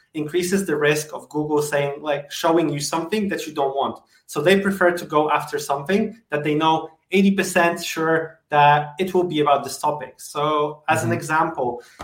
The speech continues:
Speaker 1: if you go with Independence Day, like, and you type it into Google, what will you see? Like, Will Smith will go over the whole place. Like, there's no
Speaker 2: <laughs>
Speaker 1: holiday,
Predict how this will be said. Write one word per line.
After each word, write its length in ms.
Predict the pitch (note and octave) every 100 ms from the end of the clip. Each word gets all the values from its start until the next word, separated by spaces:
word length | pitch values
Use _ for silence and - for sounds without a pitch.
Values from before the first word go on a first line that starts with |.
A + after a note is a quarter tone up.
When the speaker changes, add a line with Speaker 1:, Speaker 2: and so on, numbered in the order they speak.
| -
Speaker 1:
if 260 | D3+ D#3 -
you 80 | F3
go 140 | F3
with 200 | F3 F3
Independence 640 | E3 D#3+ E3+ E3+ D3 B2+ -
Day, 220 | A#2+ A2 -
like, 200 | D#3 D3
and 100 | D3
you 220 | E3 D#3+ -
type 260 | F3+ F3+
it 60 | F3
into 240 | D#3 D3+
Google, 400 | D#3 D#3 C3 -
what 180 | D#3 E3
will 100 | E3
you 120 | D#3
see? 400 | D3 - B2+ - _ _ -
Like, 200 | E3+ E3+
Will 220 | F3+ G3+
Smith 420 | G3 F#3 F#3 F3+
will 140 | F3 D#3+
go 300 | F3 E3 E3
over 300 | F3 F3+ E3+
the 80 | E3
whole 260 | E3+ D#3 -
place. 260 | D3+ - -
Like, 180 | F3+ F#3+
there's 200 | G3 G3
no 140 | G3
Speaker 2:
<laughs> 140 | F#3 -
Speaker 1:
holiday, 460 | F3+ D#3+ - A2